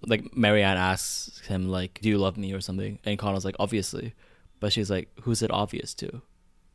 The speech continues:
You know, there's, like, this level of, like, miscommunication between the two of them.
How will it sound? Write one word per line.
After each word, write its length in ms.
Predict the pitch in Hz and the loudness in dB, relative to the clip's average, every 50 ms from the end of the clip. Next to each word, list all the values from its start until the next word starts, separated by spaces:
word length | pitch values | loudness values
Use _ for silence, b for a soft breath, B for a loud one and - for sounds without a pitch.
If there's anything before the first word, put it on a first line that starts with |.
| _ - | _ 2
You 80 | 120 | 4
know, 140 | 117 113 107 | 6 6 8
there's, 200 | 110 117 120 107 | 8 8 8 8
like, 120 | 120 110 | 6 2
this 180 | 101 113 95 - | 2 0 2 4
level 260 | 113 110 107 113 107 | 6 6 6 6 6
of, 140 | 104 101 92 | 6 6 4
like, 220 | 107 101 98 - B B B B B - | 4 2 2 0 B B B B B 2
miscommunication 800 | 113 113 104 - - 117 107 101 104 98 - 104 98 98 110 101 | 2 2 2 2 2 0 2 2 2 0 0 0 0 0 0 0
between 280 | 95 92 - - 95 92 | -2 -2 -2 -2 -2 -2
the 80 | 92 | -2
two 180 | 92 - 101 95 | 0 0 0 0
of 80 | 90 | 0
them. 240 | 87 101 92 90 90 | 2 0 0 -2 -2